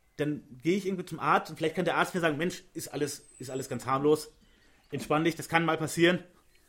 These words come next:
Aber vielleicht sagt er mir auch, hey, gut, dass du gerade noch gekommen bist, wir müssen jetzt mal dringend eine Therapie beginnen. Und erstmal die große Diagnostik anfangen, ist ganz klar.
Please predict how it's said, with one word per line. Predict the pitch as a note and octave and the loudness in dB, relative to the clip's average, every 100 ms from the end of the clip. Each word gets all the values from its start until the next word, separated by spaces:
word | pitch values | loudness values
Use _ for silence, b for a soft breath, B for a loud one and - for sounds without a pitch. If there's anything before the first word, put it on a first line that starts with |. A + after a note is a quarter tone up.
| b b b b b | b b b b b
Aber | G3 | 2
vielleicht | F3+ F#3+ | 4 4
sagt | G3 G3 | 2 -2
er | F#3+ | 0
mir | F#3 | 0
auch, | F#3 - _ _ _ - | 0 -8 _ _ _ -6
hey, | A#3+ C4+ D3 - | -4 -4 -4 2
gut, | A#3 | 4
dass | G#3 | 4
du | F#3+ | 2
gerade | G3+ G3 | 0 0
noch | G3+ | -2
gekommen | F#3 C#4 A3+ | 2 4 4
bist, | D3 - | 2 0
wir | D#3+ | -2
müssen | D#3+ E3+ | -2 -2
jetzt | F3+ | -2
mal | F3 | -2
dringend | E3+ G3 G3 - - | 0 0 -2 -12 -12
eine | D#3+ | -6
Therapie | E3+ F3+ B3 D4+ | -2 0 4 4
beginnen. | F3+ C3+ G2 E2+ - B B B B B | 4 2 0 -6 -18 B B B B B
Und | D3 | -2
erstmal | E3 F3+ | 0 0
die | D#3+ | 2
große | F#3+ G3+ | 2 2
Diagnostik | F3 F3 A#3+ - F3+ | 0 2 0 -2 -6
anfangen, | A#2+ A2+ B2+ | -6 -8 -8
ist | - | -4
ganz | A3 A3 | -4 0
klar. | G#3 - | 0 0